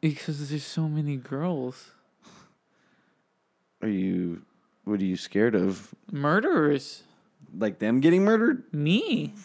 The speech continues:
Speaker 2: They're gonna murder you?
Speaker 1: Probably, maybe.
Speaker 2: Oh.
Speaker 1: I don't know.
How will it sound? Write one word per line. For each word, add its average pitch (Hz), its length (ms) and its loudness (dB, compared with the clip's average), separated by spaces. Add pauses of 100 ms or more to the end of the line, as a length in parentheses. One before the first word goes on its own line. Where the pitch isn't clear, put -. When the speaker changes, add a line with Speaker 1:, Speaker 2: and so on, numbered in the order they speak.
(220)
Speaker 2:
They're 107 160 0
gonna 117 160 2
murder 110 320 4
you? 139 400 4 (440)
Speaker 1:
Probably, 214 540 2
maybe. 202 800 0
Speaker 2:
Oh. - 40 -2
Speaker 1:
I 131 140 2
don't 220 200 0
know. 165 360 0